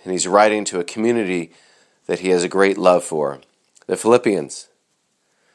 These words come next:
Because of letters Paul has received,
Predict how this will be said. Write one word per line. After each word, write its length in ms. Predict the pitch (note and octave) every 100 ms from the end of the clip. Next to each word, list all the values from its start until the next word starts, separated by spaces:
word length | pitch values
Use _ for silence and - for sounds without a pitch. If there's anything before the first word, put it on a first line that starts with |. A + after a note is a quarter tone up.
| _ _ _ _
Because 340 | - - B2+ A2+
of 160 | G2+
letters 380 | G#2 A2 G2+ F#2+
Paul 320 | - A2 G#2
has 180 | F#2+ F2+
received, 500 | - - A2+ G2+ E2+